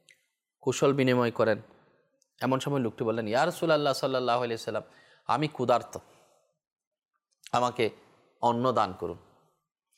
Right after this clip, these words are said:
"ইয়া রাসূলুল্লাহ সাল্লাল্লাহু আলাইহি সাল্লাম, আমার কোনো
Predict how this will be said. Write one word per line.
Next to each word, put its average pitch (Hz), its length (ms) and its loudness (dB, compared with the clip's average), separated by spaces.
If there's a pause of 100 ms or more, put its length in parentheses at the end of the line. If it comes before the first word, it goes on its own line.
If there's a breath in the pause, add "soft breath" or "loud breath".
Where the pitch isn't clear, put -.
(360 soft breath)
"ইয়া 139 120 4
রাসূলুল্লাহ 170 440 4
সাল্লাল্লাহু 165 500 2
আলাইহি 156 160 2
সাল্লাম, 160 200 2
আমার 160 100 0 (380 loud breath)
কোনো 160 340 0